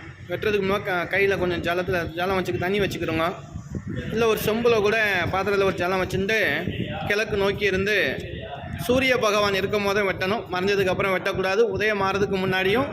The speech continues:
அந்த மரத்தை வெட்டவோ பிடுங்கவோ கூடாது. சனிக்கிழமை, செவ்வாய்க்கிழமை தவிர்க்கப்பட வேண்டும். மித்த கிழமைகள்ல நம்ம வந்து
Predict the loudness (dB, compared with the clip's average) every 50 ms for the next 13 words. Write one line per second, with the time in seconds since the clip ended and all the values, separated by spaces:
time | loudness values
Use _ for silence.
0 | -4 -2 -2 -2 0 0 -2 -2 0 0 0 0 0 0 0 0 0 0 0 0
1 | 0 0 0 0 0 0 0 -2 0 0 0 0 0 -2 -2 -6 -10 -14 -12 -12
2 | -12 -12 -12 -14 -14 -16 -16 -16 -16 -18 -18 -18 -18 -20 -20 -20 -20 -20 -18 -8
3 | -4 -2 0 0 0 0 0 0 2 0 0 0 0 -2 0 0 0 0 0 0
4 | 0 0 0 0 0 0 -2 0 0 0 0 0 -2 -2 0 0 0 2 2 2
5 | 2 2 2 0 -2 -2 -6 -10 -16 -12 -10 -8 -4 -2 0 0 2 2 0 0
6 | 0 0 0 2 2 0 0 0 0 0 0 0 0 0 0 0 0 2